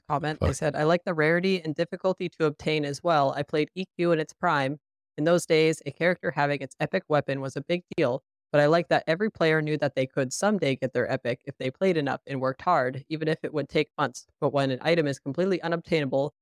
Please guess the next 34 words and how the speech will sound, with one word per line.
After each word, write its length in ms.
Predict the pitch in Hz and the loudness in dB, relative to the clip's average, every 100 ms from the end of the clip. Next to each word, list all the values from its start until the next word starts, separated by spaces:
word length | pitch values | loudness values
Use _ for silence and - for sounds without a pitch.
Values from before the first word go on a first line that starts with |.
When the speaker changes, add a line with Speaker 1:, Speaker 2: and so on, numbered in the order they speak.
| _ _ | _ _
Speaker 1:
that's 220 | 175 185 | -2 0
what 100 | 180 | 2
I 120 | 160 156 | 2 2
don't 260 | 160 151 | 0 0
like." 220 | 147 123 - _ | -2 -2 -6 _
And 80 | 151 | -2
I 80 | 151 | 2
guess 320 | 196 - - - | 2 0 -10 -4
to 520 | 190 175 170 165 - | 0 0 0 0 -2
what 200 | 151 156 | 0 0
you 120 | 160 151 | 0 -2
said, 400 | 143 143 196 - _ | 2 2 2 -4 _
um, 240 | 147 135 127 | 0 0 0
I 80 | 147 | -2
just 160 | 160 | -2
wanna 140 | 156 135 | -2 -2
ask 180 | 143 | -2
a 100 | - | -4
question. 360 | - 147 175 170 - | -2 -2 0 -2 0
What, 260 | 147 156 - _ _ | 2 2 -2 _ _
what 180 | 170 170 | 0 2
is 140 | 190 | 0
making 280 | 190 180 175 | 0 0 0
you 160 | 165 156 | 0 -2
feel 240 | 151 139 | 0 2
like 160 | 135 131 | 2 0
it's 140 | 139 - | -4 -4
completely 520 | 147 135 147 143 135 | -6 -2 0 0 0
unobtainable? 520 | 139 127 - 135 - _ 156 - - | -2 -4 -6 -8 -8 _ -20 -20 -2
Speaker 2:
Yeah, 220 | 82 - | 0 2
I, 100 | 104 - _ | 0 -2 _
I 100 | 107 110 _ | 0 0 _
think, 200 | 131 156 - _ _ _ _ _ | 0 0 -4 _ _ _ _ _
I, 100 | 117 | 0